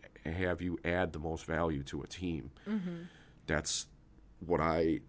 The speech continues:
Speaker 1: do as a manager. So for me, like, understanding and motivating other people are key to running a good business, to getting things done, you know?
Speaker 2: Yeah. Um, I think I struggle with that one, uh, learn to understand and motivate others. And I feel like sometimes I, I'm like,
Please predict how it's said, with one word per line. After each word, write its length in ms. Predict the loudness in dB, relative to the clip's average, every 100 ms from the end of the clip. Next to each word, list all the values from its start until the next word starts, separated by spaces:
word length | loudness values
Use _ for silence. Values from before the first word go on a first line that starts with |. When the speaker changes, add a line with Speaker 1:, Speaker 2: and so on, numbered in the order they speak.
| -4
Speaker 1:
do 180 | 0 0
as 80 | 0
a 60 |
manager. 400 | 0 0 -2 -4
So 160 | -4 -4
for 120 | -2
me, 360 | 0 2 4 2
like, 240 | 0 -2 -10 -10 -2
understanding 540 | 0 2 2 2 4
and 80 | 2
motivating 360 | 2 2 0 0
other 140 | -2
people 260 | -2 -4 -4
are 40 |
key 360 | 0 4 4 2
to 440 | 0 0 2 0 0
running 300 | 0 2 0
a 60 |
good 180 | 0 -2
business, 340 | 0 0 -2 -4
to 80 |
getting 420 | -2 0 0 -4 -4
things 240 | -4 -4 -2
done, 380 | 0 0 -2 -12 -8
you 80 | -6
know? 200 | -4 -4
Speaker 2:
Yeah. 300 | -4 -4 -6 -10 -16 -20 -20 -20 -20 -2
Um, 440 | 2 4 4 0 -4 -2
I 80 | 0
think 220 | 0 2
I 80 | 2
struggle 420 | 2 0 2 2
with 180 | 0 0
that 200 | -4 -2
one, 340 | -2 0 -2 -4
uh, 340 | -2 -2 -4 -4
learn 220 | -2 -2
to 160 | -2 -4
understand 540 | -4 -6 -6 -6 -4
and 80 | -4
motivate 420 | -4 -6 -8 -8
others. 440 | -8 -4 -2 -2 -4 -14 -20 -20 -4
And 80 | -2
I 60 |
feel 200 | 2 2
like 240 | 4 2 0
sometimes 560 | -4 -4 -2 -2 -2
I, 340 | -2 -2 -4 -6 -6
I'm 140 | -4
like, 260 | -2 -4